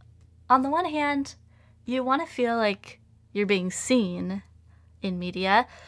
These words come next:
but there was, like, just so many, like, young queers who seemed so adamant about, um, <laughs> basically categorizing themselves or, like, labeling themselves with a specific aesthetic.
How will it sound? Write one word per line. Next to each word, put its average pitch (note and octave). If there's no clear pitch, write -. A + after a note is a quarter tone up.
but C#4
there D#4+
was, A#4+
like, A#4
just -
so A3+
many, D4
like, G#3+
young G3+
queers F#3
who G3
seemed A#3
so A#3+
adamant A3+
about, F#3+
um, -
<laughs> -
basically E4+
categorizing B3
themselves A#3+
or, G#3+
like, F#3
labeling A3+
themselves A3
with G#3
a G3
specific G3
aesthetic. G3